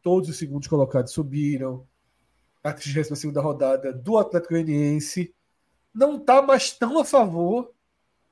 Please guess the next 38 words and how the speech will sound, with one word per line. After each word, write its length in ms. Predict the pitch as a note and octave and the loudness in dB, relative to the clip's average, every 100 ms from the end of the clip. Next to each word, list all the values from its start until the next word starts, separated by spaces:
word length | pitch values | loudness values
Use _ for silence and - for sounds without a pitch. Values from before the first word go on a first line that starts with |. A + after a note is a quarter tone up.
| _ _ _ | _ _ _
do 200 | D3+ G3 | -6 -4
quarto 320 | G3+ F3+ F#3+ | 6 6 4
colocado, 460 | G#3 A#3 A3 F3 D3+ | -2 -2 2 2 2
do 40 | |
Juventude, 640 | D3+ E3 A3 - F#3 D3+ B2+ | -4 -6 -8 -4 -2 -2 -4
né? 140 | B2 | -8
Mas, 720 | C3+ F3+ F3 E3+ B3 - - _ _ _ _ - | 0 4 4 2 -2 -8 -12 _ _ _ _ -4
se 80 | |
a 20 | G3 | -4
gente 200 | A#3 - | -4 -4
for 120 | G#3+ | -4
pontuação, 640 | G#3+ G3 F3+ - - G#3 | -4 0 2 2 -4 -6
todos 300 | F3 B3+ C#4+ | 2 4 4
os 140 | C#4+ - | 0 -6
times 260 | A3 A3+ | -6 -8
de 60 | - | -6
cinquenta 260 | - G#3 | -6 -4
e 40 | F#3 | -4
cinco 260 | - F3+ | -6 -10
subiram. 600 | E3+ E3+ C#3 C3+ A#2+ A2 - _ _ _ | -8 -6 -4 -4 -4 -8 -14 _ _ _
Só 100 | E3+ | 2
vai 140 | E3 E3+ | 4 4
ter 200 | E3+ E3+ | 4 2
aquele, 640 | F3 - D3 D#3 F3+ F3+ _ _ _ _ _ _ | 2 -4 -6 -4 -6 -8 _ _ _ _ _ _
aquele 300 | D3 D3+ D#3 | -12 -8 -8
cinquenta 420 | - D3+ E3 D#3 | -8 -6 -6 -2
e 40 | C#3+ | -2
oito 280 | C#3+ D3+ | -2 -2
lá, 240 | C#3 B2+ D3 | -2 0 -2
que 160 | D3 | -2
é 40 | E3+ | -6
exceção 300 | E3+ D#3+ F#3+ | -6 -10 -10
histórica. 640 | - E3 D3 B2+ C3 A2+ _ _ _ - - _ _ _ _ _ - | -6 -2 -2 -4 -10 -14 _ _ _ -20 -20 _ _ _ _ _ -4
A 80 | |
gente 220 | C#3 F3 E3+ | -4 -4 -6
nem, 220 | A3 B3 | -6 -6
nem, 280 | G3 B3+ B3 | -6 -6 -8
nem... 600 | G3 B3+ B3+ F3 B2+ | -8 -8 -8 -10 -12